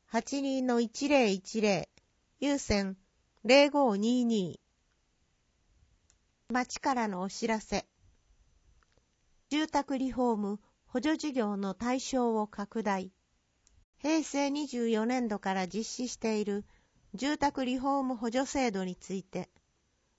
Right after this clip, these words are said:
令和五年四月から住宅の外構工事、外壁、門、カーポート、植栽等の改修も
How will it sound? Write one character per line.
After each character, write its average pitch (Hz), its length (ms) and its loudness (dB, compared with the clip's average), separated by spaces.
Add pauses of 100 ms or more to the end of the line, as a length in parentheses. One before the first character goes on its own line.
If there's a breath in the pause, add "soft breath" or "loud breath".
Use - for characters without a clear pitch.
(180)
令 277 220 4
和 220 140 4
五 214 140 -4
年 208 280 -2 (340)
四 - 160 -8
月 285 300 -2
か 190 160 -4
ら 180 200 -4 (200)
住 247 200 -4
宅 277 280 -6
の 254 160 -2
外 247 240 2
構 269 260 -2
工 214 300 0
事、 - 240 -12 (760)
外 262 260 2
壁、 240 380 -6 (200)
門、 247 300 -2 (220)
カ 262 220 0
ー 262 40 2
ポ 247 220 -4
ー 208 40 -6
ト、 - 280 -6 (320)
植 - 280 -4
栽 277 260 -2
等 254 220 -2
の 180 140 -6
改 240 280 -2
修 226 300 -4
も 190 240 -6